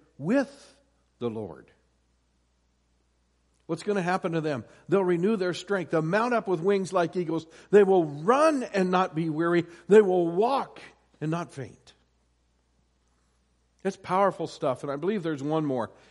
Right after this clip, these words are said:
if I remember right. Here it is, John fourteen. Even as Jesus takes our minds and, and projects them onto eternity, what's the promise that he makes?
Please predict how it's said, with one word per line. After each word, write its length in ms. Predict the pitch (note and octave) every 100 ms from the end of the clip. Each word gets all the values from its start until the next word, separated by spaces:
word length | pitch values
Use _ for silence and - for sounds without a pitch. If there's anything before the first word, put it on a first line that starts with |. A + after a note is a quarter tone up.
| _
if 160 | B2+
I 60 | C#3
remember 460 | C3 B2+ B2+ B2 A2+
right. 240 | G#2 G2
Here 200 | C#3+ D#3
it 60 | C3+
is, 180 | G#2
John 340 | G2 B2 D3 D#3+
fourteen. 640 | D#3 C#3+ B2+ - A#2+ G#2+ - - -
Even 300 | F#3 B3+ C4
as 180 | A3 F3+
Jesus 540 | - F#3+ A#3+ A#3 A3 - - _ -
takes 300 | A3 A3+ -
our 120 | F#3+
minds 480 | F3+ F#3 F3+ E3 - -
and, 280 | F3 F3 F3
and 200 | F3 D#3+
projects 540 | - F3 B2 F3 A#3 -
them 240 | G#3+ G3
onto 560 | F#3+ F#3 F3+ F3+ F3 D#3
eternity, 580 | D#3 - D#3+ D#3 B2+ A#2+ - -
what's 240 | - A#3 -
the 100 | A#3+
promise 560 | - - A3+ A3 F3+ -
that 180 | F3
he 140 | D#3 E3+
makes? 460 | D#3+ D3+ G#2+ -